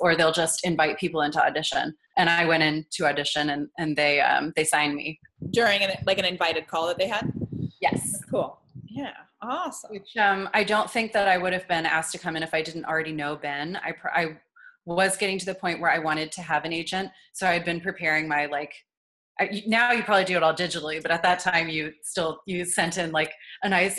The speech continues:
Speaker 1: envelope with a cover letter and, like, your resume and your, your headshot and said, "I'm seeking representation." Um, but the, that one just happened to be that I already knew him personally.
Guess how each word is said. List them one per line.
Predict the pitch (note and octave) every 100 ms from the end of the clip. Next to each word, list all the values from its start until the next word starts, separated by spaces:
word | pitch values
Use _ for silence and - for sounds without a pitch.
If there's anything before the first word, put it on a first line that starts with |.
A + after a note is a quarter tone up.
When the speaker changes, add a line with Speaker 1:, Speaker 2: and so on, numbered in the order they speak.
| F#3+
Speaker 1:
envelope | F#3+ F#3+ F3+ F3 F3 G#3
with | G#3+
a |
cover | A3 G3 F#3+ F#3
letter | F3 F3 E3+ E3 E3+
and, | E3+ E3+
like, | D#3 D#3+ - -
your | A3 G#3+ F3+
resume | F#3 F3+ F#3 F3+ E3+ E3 E3+
and | F3
your, | D#3+ E3+ -
your | G3 F3+
headshot | F3+ E3+ - D#3+ D3+ D#3 - - _
and | E3+ F3+
said, | F3
"I'm | F#3
seeking | - A3+ G#3+ A#3
representation." | G#3+ G#3+ A3+ A3 A3 A3 A3 F3+ F3 - _ - _ -
Um, | D#3+ C#3+ C#3+
but | G3+ G3+
the, | G3+ F3 - -
that | F3+ E3+
one | F3
just | E3 D#3+
happened | D#3 D#3+ D3+
to |
be | D3 C#3+
that | B2+ - -
I | C#3
already | C#3 D3
knew | C#3+ D3 D3+
him | D#3+ - -
personally. | D#3+ - - - F3